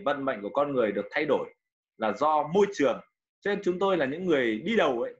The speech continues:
cho nên chúng tôi ý thức của cái việc mà tạo ra một cái môi trường tốt, bởi vì chúng ta biết là sống trong môi trường tốt là phúc đức lớn nhất.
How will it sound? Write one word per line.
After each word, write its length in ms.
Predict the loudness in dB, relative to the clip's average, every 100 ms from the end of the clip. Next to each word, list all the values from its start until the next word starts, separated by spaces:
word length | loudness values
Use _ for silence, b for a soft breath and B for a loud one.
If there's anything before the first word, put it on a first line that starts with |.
| -10
cho 60 |
nên 160 | -8 -8
chúng 140 | -10 -8
tôi 140 | -8 0
ý 180 | 2 2
thức 120 | -2
của 140 | -4 -2
cái 100 | -2
việc 200 | 0 -2 -4 _ -16
mà 140 | -10 -4
tạo 220 | -2 0
ra 120 | 0
một 140 | 0 -4
cái 100 | -4
môi 180 | 2 2
trường 180 | 2 0 0
tốt, 200 | 0 -4 -14
bởi 80 | -10
vì 60 | -8 -4
chúng 80 |
ta 100 | -2
biết 180 | -2 -2
là 60 | -2 -4
sống 100 | -4 -2
trong 140 | 0
môi 140 | -2 0
trường 180 | -2 0
tốt 140 | 0 -2 -8
là 360 | -2 -2 -4 -10
phúc 100 | -6
đức 180 | -4 -4
lớn 220 | 0 0 0
nhất. 100 | -4